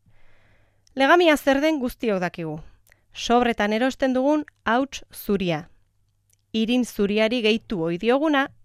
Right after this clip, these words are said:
madalenak egiteko. Ogia egiteko errezetatan ere agertzen da. Eta erroskiletan, batzuk tortillari gehitzen diote, potoloago geratu dadin. Tira, legamiak berez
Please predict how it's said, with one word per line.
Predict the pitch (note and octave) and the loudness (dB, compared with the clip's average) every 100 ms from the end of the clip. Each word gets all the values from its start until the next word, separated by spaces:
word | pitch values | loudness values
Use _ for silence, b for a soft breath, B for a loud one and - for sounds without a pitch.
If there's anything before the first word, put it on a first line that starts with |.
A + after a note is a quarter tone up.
| - _ | -20 _
madalenak | - F#3 F#3+ A#3 C4 G#3 - | -4 0 2 2 2 0 -4
egiteko. | E3 F#3 A3+ G#3 - _ _ _ _ _ _ _ _ _ _ _ _ A3 | -8 -6 -4 -4 -6 _ _ _ _ _ _ _ _ _ _ _ _ 0
Ogia | A3 C4 | 2 2
egiteko | B3+ B3+ B3+ C4+ | 0 0 -2 0
errezetatan | B3+ A#3+ B3+ A#3 A#3 B3 | 0 0 -2 -2 0 0
ere | B3 D#4+ | 0 -2
agertzen | B3 G#3+ - E3+ | -2 -4 -6 -8
da. | F3 F3 _ _ _ _ _ b b | -6 -8 _ _ _ _ _ b b
Eta | - G3 | -6 -2
erroskiletan, | F#3+ F3+ - D#3+ D3+ A#3+ B3 A#3 A#3+ B3 _ _ _ _ _ | -2 -4 -8 -10 -2 2 2 0 -4 -14 _ _ _ _ _
batzuk | D3 F3+ - A#3 - | -12 -10 -6 -8 -6
tortillari | F3 - A3 G#3+ D#3+ | -8 -6 -6 -4 -6
gehitzen | D3+ D#3 F#3 E3 | -8 -8 -8 -8
diote, | D#3+ - A#3+ C4 _ _ | -8 -8 -8 -8 _ _
potoloago | - G3+ A#3+ G#3+ G3 F3+ E3+ E3 | -4 -2 0 2 2 0 -2 -4
geratu | F3 E3+ - | -4 -6 -6
dadin. | E3+ G3 A3+ - _ b b b b b b b b | -8 -8 -10 -14 _ b b b b b b b b
Tira, | B3 F#3 E3+ - _ _ | 0 0 0 -10 _ _
legamiak | - A#3 B3+ C#4 C4 A3 G3+ A3 | 0 4 6 4 4 2 0 2
berez | C4+ F4 - - | 4 4 0 -8